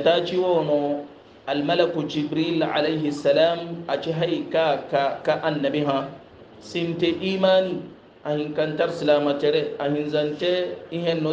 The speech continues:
tew. A ta cinte ciyama kayyo beyyo.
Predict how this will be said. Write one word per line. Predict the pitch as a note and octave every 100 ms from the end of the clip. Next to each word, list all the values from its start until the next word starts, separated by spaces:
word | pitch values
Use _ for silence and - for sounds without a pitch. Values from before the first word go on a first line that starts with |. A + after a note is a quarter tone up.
| D#3
tew. | F#3 F#3 F3+ - - - - - -
A | E3+ F3
ta | F#3 F#3
cinte | F#3 F#3+ F#3+ F#3 G#3+ A3 - -
ciyama | D#3 E3 F3 F3+
kayyo | - D#3+ D#3 C3+
beyyo. | B2 B2 B2 A#2+ A#2+